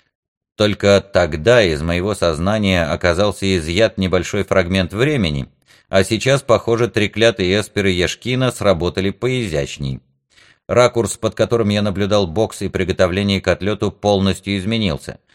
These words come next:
Я сообразил, что нахожусь на полу в такой же внутриутробной позе, как и рабы из палубной команды. Мой рот был ощерен в той же ничего не значащей ухмылке.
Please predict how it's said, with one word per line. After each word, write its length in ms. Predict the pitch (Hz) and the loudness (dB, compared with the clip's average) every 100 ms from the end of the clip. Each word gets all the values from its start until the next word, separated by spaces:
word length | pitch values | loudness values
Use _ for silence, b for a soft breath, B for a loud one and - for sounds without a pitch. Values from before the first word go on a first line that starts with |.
| b b | b b
Я 200 | 80 107 | 0 2
сообразил, 600 | - 104 101 95 110 117 | 2 2 2 2 2 -2
что 200 | - 104 | -2 -2
нахожусь 500 | 104 98 95 110 - | 0 0 0 0 -2
на 140 | 110 | -2
полу 480 | - 101 90 82 87 | 2 4 4 2 -4
в 100 | - | -4
такой 420 | - 87 92 107 | -2 -2 0 0
же 140 | 95 98 | 0 -2
внутриутробной 880 | 92 92 95 92 92 107 107 95 | 0 0 0 0 0 -2 0 -2
позе, 360 | - 104 113 113 | -2 0 0 0
как 240 | 107 92 | -2 -2
и 40 | 95 | 2
рабы 340 | 90 76 87 | 2 2 0
из 160 | 98 - | -2 -2
палубной 500 | 90 80 80 90 92 | 2 2 2 -2 -2
команды. 520 | 104 104 85 73 64 _ _ b b b | 0 2 0 -2 -8 _ _ b b b
Мой 240 | 101 120 | 2 2
рот 200 | 123 135 | 4 2
был 180 | 117 127 | 2 2
ощерен 600 | 120 - - 104 101 104 | 2 0 -2 0 0 -2
в 80 | - | -2
той 240 | 117 110 | 0 2
же 140 | 95 107 | 2 0
ничего 340 | 101 104 104 | -2 -2 -2
не 140 | 110 | -2
значащей 560 | 92 101 104 104 - 110 | -2 -2 -2 -4 -4 -4
ухмылке. 600 | 113 117 117 78 - 69 | -4 -2 -4 -4 -6 -10